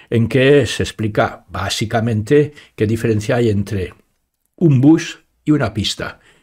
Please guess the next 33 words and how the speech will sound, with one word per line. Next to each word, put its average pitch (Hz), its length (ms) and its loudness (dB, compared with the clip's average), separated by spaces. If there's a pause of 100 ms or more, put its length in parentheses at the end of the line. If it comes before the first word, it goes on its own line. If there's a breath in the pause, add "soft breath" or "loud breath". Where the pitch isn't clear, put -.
(220 soft breath)
pero 160 380 2
que - 120 0
los 113 200 0
buses 139 500 -4 (340)
aparecen 110 540 -2
aquí 113 240 -2
en 107 80 -2
el 101 100 -2
mismo 113 260 -2
sitio 120 320 -2
que 107 140 0
las 101 160 -4
pistas. - 580 -14 (680 soft breath)
Esta 151 220 0
vamos 131 400 2
a 117 100 4
decirle 110 420 0
que 104 140 -4
será 107 300 0
estéreo, 143 720 2 (180)
me-, 95 300 -8 (120)
tiene 147 240 0
que 131 80 -4
ser 117 300 0
de 98 340 -2
audio, 127 540 2
no 107 400 0
midi, 113 480 -2 (400)
tiene 107 220 -2
que 101 80 -4
ser 113 240 -2
de 101 140 -4
audio. 120 520 -2